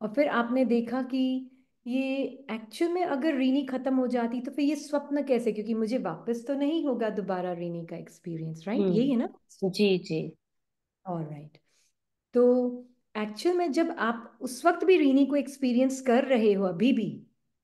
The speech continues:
Speaker 1: हाँ? अभी भी वो आपका ही मनगढ़ंत कहानी है, अभी भी वो ड्रीम ही है आपका, है ना?
Speaker 2: पर अभी तो
Speaker 1: तो
Speaker 2: दीदी फॉर्म्स लग रहा है ना, जैसे आपने कहा हैंड्स, अभी तो वो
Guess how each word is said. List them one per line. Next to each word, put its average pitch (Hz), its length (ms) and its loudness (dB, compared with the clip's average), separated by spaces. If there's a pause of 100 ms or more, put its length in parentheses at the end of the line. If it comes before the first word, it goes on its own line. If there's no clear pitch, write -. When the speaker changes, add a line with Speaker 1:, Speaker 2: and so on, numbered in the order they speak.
Speaker 1:
हाँ? 339 400 -6 (560)
अभी 220 240 6
भी 392 120 8
वो 392 100 4
आपका 262 380 2
ही 392 160 4
मनगढ़ंत 240 640 0
कहानी 180 440 -4
है, 143 260 -12 (320)
अभी 208 260 4
भी 339 120 6
वो 392 100 6
ड्रीम 254 520 6
ही 381 180 4
है 175 200 -2
आपका, 165 380 -14 (460)
है 277 60 0
ना? 415 80 0
Speaker 2:
पर 247 260 0
अभी 220 220 6
तो 277 140 2
Speaker 1:
तो 233 60 -2
Speaker 2:
दीदी 269 220 4
फॉर्म्स 240 600 4
लग 202 240 4
रहा 220 100 2
है 214 60 2
ना, 226 100 2
जैसे 240 280 0
आपने 208 340 0
कहा 190 320 -4
हैंड्स, 185 600 2
अभी 185 240 2
तो 226 120 4
वो 226 120 4